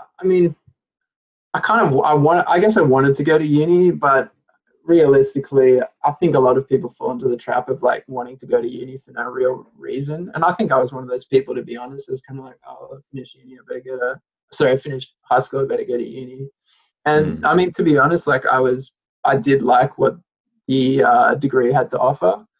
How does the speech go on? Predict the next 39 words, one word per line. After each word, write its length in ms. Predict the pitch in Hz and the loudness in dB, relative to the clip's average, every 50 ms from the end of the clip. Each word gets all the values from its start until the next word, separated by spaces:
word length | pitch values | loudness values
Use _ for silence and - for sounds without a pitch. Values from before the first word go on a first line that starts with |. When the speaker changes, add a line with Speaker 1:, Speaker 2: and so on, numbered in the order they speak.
| _ _ _ _ _ _ _ - | _ _ _ _ _ _ _ -2
Speaker 1:
Um, 800 | 151 143 131 131 135 135 135 - 135 135 131 131 131 135 - - - _ _ _ _ _ _ _ | 0 0 2 2 2 0 0 0 -2 -4 -6 -8 -12 -16 -18 -20 -20 _ _ _ _ _ _ _
I 80 | - 139 | -2 0
wasn't 280 | 143 156 156 160 160 139 | 2 2 2 2 2 2
really 560 | 139 135 139 143 143 147 147 147 139 135 123 | 4 4 4 6 6 6 6 6 6 4 4
interested 540 | 127 135 139 - 135 - - 139 135 135 - | 2 0 -4 -6 -8 -4 -2 -2 -2 -2 -4
specifically 720 | _ _ - 131 - - 139 135 139 139 - 135 131 123 | _ _ -6 -6 -4 -4 -4 -4 -4 -2 0 2 2 2
at 120 | 123 123 | 2 0
the 60 | - - | -6 -8
time 340 | _ - 123 120 127 131 131 | _ -2 -2 0 -2 -4 -8
of, 120 | 131 139 | -10 -4
like, 220 | 127 127 - - - | -2 -2 -2 -2 -6
studio 520 | _ _ - 135 123 120 123 127 127 127 | _ _ -4 -2 0 2 2 4 4 4
work, 360 | 131 139 143 165 180 175 - | 4 2 2 0 -2 -6 -6
like, 220 | - 135 - - - _ _ _ _ _ | -6 -6 -6 -6 -10 _ _ _ _ _
just 260 | - 127 127 - _ | -6 -6 -6 -6 _
doing 200 | - 127 127 131 | -4 -4 -4 -4
recording 420 | 131 127 131 - - 135 135 135 | -8 -12 -6 -4 -2 -2 -2 -4
studio 380 | 135 - - 135 135 139 139 135 | -8 -10 -10 -4 -2 -2 0 0
work. 280 | 139 147 170 - - - | -2 -2 -4 -8 -12 -8
So 200 | - 131 131 - | -4 -4 -4 -4
the 80 | 131 | -6
sound 320 | 131 - - 127 135 139 139 | -10 -10 -8 -8 -6 -6 -6
design 320 | 135 135 131 127 131 131 | -6 -4 -4 -6 -6 -6
degree 440 | 131 135 131 131 131 131 127 131 - _ _ | -10 -14 -14 -12 -8 -8 -8 -8 -8 _ _
<clears throat> 260 | 180 180 - 180 - | -6 -4 -4 -2 0
offered 240 | - 131 127 - 143 | 0 -2 0 -2 -4
a 40 | 131 | -4
bit 160 | - 139 135 | -2 -2 -2
of 80 | 131 127 127 | -2 -2 -6
a 140 | 131 127 - _ _ - | -12 -20 -20 _ _ -4
variation 560 | - 123 123 120 120 123 131 143 147 - 151 | -2 0 0 2 0 0 0 -2 -4 -4 -4
on 80 | 151 151 | -2 -2
that. 160 | 160 170 - | -2 -4 -8
Like, 140 | 139 139 - - | -10 -12 -16 -18
it 120 | - 123 | -12 -6
was 300 | 127 131 135 135 135 - _ | -6 -6 -4 -6 -10 -14 _
some 160 | - 135 135 | -20 -20 -20
studio 400 | - _ 135 135 135 135 131 131 | -20 _ -20 -12 -10 -8 -8 -8
work, 240 | 135 139 139 143 143 | -10 -14 -16 -18 -20